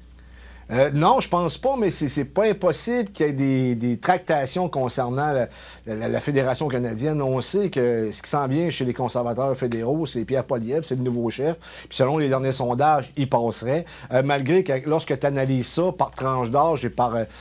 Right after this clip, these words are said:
le, les, les, les, les genres hommes et femmes, ben, on se rend compte que Justin Trudeau est beaucoup, beaucoup plus populaire chez les femmes que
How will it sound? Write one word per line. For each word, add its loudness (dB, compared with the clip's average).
le, -2
les, -4
les, 0
les, -4
les 0
genres 4
hommes 2
et 0
femmes, 0
ben, 0
on -4
se -10
rend 0
compte -2
que -2
Justin -2
Trudeau 0
est 0
beaucoup, 0
beaucoup -2
plus -2
populaire 0
chez -4
les 0
femmes 0
que 0